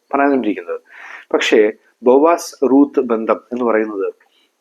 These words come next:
ഏറ്റവും മനോഹരമായ ഒരു പ്രണയബന്ധത്തെക്കുറിച്ചാണ് പറയുന്നത്. ഏറ്റവും മനോഹരമായ പ്രണയബന്ധം.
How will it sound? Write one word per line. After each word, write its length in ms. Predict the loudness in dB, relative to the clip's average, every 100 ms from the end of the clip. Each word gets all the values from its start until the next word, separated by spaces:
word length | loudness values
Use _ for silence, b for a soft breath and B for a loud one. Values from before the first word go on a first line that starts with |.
| -6
ഏറ്റവും 640 | -6 -8 _ 2 4 4
മനോഹരമായ 640 | 2 0 0 -2 -6 -8
ഒരു 80 | -8
പ്രണയബന്ധത്തെക്കുറിച്ചാണ് 920 | -8 -8 -8 -12 -10 -8 -8 -8 -12 -18
പറയുന്നത്. 340 | -20 _ _ _ _ _ _ _ _
ഏറ്റവും 240 | -6 0 2
മനോഹരമായ 420 | 2 0 -2 -4
പ്രണയബന്ധം. 560 | -10 -8 -8 -8 -16